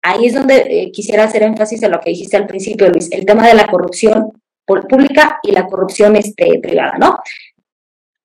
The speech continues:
Hay que tener una política de relacionamiento con entidades públicas, hay que tener una política anticorrupción, hay que tener una política de conflicto de interés, hay que tener una política de derechos humanos,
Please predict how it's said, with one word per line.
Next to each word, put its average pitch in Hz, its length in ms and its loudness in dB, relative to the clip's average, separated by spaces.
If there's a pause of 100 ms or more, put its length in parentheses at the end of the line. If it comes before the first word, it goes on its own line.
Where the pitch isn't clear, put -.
(100)
Hay - 80 2
que 302 80 2
tener 226 200 4
una 233 160 4
política 196 280 2
de 175 60 6
relacionamiento 175 520 0
con 160 160 -2
entidades 160 400 0
públicas, 233 760 -4
hay 254 140 -2
que 247 60 4
tener 202 180 2
una 202 160 0
política 185 460 -4
anticorrupción, 190 1040 -2
hay 220 160 -2
que 226 80 2
tener 214 140 2
una 202 140 2
política 185 400 -4
de 170 120 -2
conflicto 170 440 -4
de 160 100 2
interés, 170 540 2
hay 220 120 0
que 247 80 4
tener 202 180 0
una 202 160 0
política 190 560 -8
de 160 120 0
derechos 180 500 -6
humanos, 165 440 -2